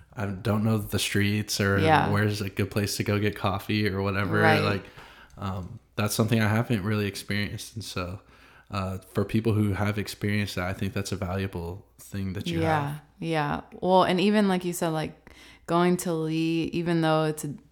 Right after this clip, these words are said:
Speaker 2: different place and, um, even though we had each other, I think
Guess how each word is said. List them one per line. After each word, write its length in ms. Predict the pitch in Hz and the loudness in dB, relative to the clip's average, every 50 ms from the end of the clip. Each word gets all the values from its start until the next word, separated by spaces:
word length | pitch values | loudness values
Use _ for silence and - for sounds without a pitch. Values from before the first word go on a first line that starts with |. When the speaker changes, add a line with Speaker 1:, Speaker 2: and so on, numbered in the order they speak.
| - - _ _ _ _ _ _ _ | -20 -20 _ _ _ _ _ _ _
Speaker 2:
different 360 | - 170 160 165 165 147 - - | -2 -2 0 0 -2 -4 -4 -6
place 520 | - 165 160 160 160 160 160 156 - - | -6 -4 -2 -2 0 -2 -2 -4 -4 -4
and, 420 | 165 160 151 151 147 151 156 156 - - - - - - - _ _ _ | -2 -2 0 -2 -2 -4 -4 -8 -10 -18 -20 -20 -20 -20 -20 _ _ _
um, 680 | 151 156 151 151 147 - - - 160 160 160 - - - | -2 0 0 0 0 0 -2 -2 0 0 0 -2 -2 -4
even 260 | 156 160 156 165 165 | -4 -2 0 2 2
though 120 | 160 151 151 | 4 4 2
we 120 | 156 156 | 2 0
had 260 | 165 165 151 151 156 160 | 0 0 2 2 2 2
each 160 | 156 156 - | 0 0 0
other, 220 | 156 147 147 156 151 | 0 0 2 2 0
I 80 | 147 151 | 0 -2
think 500 | 147 - 156 151 143 143 143 - - | -2 -2 -2 0 0 -2 -4 -8 -16